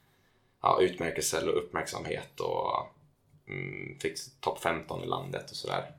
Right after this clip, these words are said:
Eh, så då snackades det ju väldigt mycket om att, ja, man kan vara het i draften, liksom. Eh, men,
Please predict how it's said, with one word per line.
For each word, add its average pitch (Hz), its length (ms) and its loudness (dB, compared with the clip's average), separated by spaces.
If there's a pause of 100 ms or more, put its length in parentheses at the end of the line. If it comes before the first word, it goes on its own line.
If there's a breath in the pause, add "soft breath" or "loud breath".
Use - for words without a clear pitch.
Eh, - 600 -2
så - 160 -10
då 95 320 8
snackades - 440 0
det - 80 -6
ju 50 60 -2
väldigt - 240 -2
mycket - 220 -10
om 50 140 -4
att, - 160 -4
ja, - 260 -2 (520)
man - 180 -4
kan 50 180 -4
vara - 220 0 (600)
het - 300 0
i 50 60 -6
draften, - 400 -2
liksom. - 240 -8 (420)
Eh, 87 520 -4 (840)
men, 80 400 -8